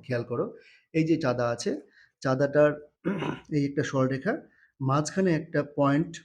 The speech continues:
বিন্দু মার্ক করে দেওয়ার জন্য দাগ দেওয়া আছে। <clears throat> এবার কি করব,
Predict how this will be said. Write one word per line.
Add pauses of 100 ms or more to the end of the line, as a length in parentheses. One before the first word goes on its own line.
(140)
বিন্দু
মার্ক (100)
করে
দেওয়ার
জন্য (160)
দাগ
দেওয়া
আছে। (280)
<clears throat>
এবার
কি
করব,